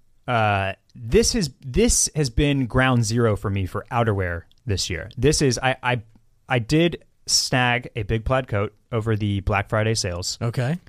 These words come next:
Speaker 1: And the one I went with was the Club Monaco textured plaid coat. Um,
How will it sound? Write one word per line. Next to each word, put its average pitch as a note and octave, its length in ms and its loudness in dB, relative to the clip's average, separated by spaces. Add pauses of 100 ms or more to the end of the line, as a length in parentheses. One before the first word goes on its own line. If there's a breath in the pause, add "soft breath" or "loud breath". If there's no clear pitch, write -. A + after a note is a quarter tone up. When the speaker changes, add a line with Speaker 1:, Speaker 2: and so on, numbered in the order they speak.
(160)
Speaker 1:
And A2 100 0
the A2 60 4
one A#2+ 200 4
I C#3 60 2
went A#2+ 200 0
with A2+ 300 -4 (100)
was A2 200 -2
the G#2 100 -8
Club D3 300 2
Monaco A2+ 520 0 (140)
textured - 640 0
plaid G#2+ 420 -2
coat. - 340 -12 (1200 soft breath)
Um, G2 540 0